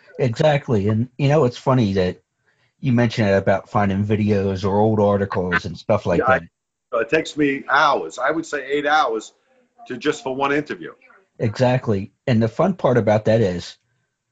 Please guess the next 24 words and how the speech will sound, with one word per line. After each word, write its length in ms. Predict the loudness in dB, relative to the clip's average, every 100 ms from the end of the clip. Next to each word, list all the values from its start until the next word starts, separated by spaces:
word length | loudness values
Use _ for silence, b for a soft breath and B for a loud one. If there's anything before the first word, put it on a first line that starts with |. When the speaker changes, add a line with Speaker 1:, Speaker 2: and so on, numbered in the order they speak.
| _ 0
Speaker 1:
I 80 |
don't 140 | 2 4
know 140 | 4
about 280 | 4 2 2
you, 160 | 2 2
but 140 | 2
I 80 | 0
find 300 | 0 2 2
these 200 | 2 2
little 280 | 2 4 4
nuggets 680 | 4 2 -2 -6 -18 -20 _ -14
with 180 | -10
people 300 | -6 -6 -4
most 340 | -2 -2 -4 -8
of 80 | -10
the 80 |
time. 400 | -6 -6 -6 -10 -16 _ _ _ _
Speaker 2:
Well, 280 | 0 2 2
yes. 580 | 0 0 0 -2 -8 -18 -20 _ -12
And 140 | -6 -4
there's 160 | 0
always 320 | 0 2 0 0
nuggets 340 | -2 -2 -4
somewhere. 500 | -2 -2 -2 -8